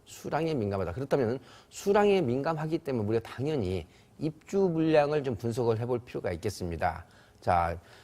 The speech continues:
도표에서 보시면요. 예, 전국적인 숫자, 숫자의 흐름이 중요한 게 아니고요.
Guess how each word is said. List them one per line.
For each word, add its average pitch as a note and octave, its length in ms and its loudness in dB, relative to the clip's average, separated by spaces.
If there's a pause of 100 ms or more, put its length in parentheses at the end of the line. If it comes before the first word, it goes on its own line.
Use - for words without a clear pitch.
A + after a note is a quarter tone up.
도표에서 E3+ 380 8
보시면요. C#3+ 720 4 (400)
예, G2 240 2 (440)
전국적인 F3+ 600 6
숫자, D3 640 6
숫자의 E3+ 400 2
흐름이 G3+ 320 0
중요한 G2 360 -2
게 F2+ 80 0
아니고요. E2+ 440 -2